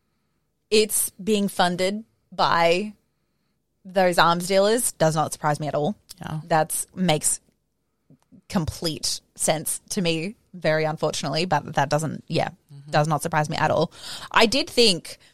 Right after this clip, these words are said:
Speaker 1: as the movie started, I was like, "I feel like this film would have been so much more interesting if,"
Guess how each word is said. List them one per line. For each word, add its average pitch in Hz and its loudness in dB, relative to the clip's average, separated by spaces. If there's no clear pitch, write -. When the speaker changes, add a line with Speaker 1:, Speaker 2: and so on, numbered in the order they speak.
Speaker 1:
as 208 2
the 214 0
movie 202 4
started, 156 4
I 185 4
was 190 4
like, 202 4
"I 214 6
feel 359 2
like 349 4
this 311 -2
film 202 0
would 196 2
have 180 -4
been 185 -2
so 170 -2
much 185 -2
more 180 -4
interesting 170 -6
if," - 0